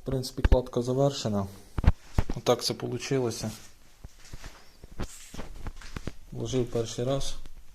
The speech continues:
Ніколи раніше цим не займався. Зараз буду повністю цю всю сторону штукатурити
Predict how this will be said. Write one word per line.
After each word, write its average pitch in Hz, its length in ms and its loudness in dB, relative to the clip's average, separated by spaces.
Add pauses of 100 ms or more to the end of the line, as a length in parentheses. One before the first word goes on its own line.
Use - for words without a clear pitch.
(1200)
Ніколи 117 300 -4
раніше 110 360 -6
цим 107 220 -8
не 104 80 -8
займався. 113 520 -6 (1300)
Зараз 113 260 -4
буду 110 240 -4
повністю 110 520 -6
цю 98 120 -10
всю 98 200 -12
сторону 107 380 -6
штукатурити 98 720 -10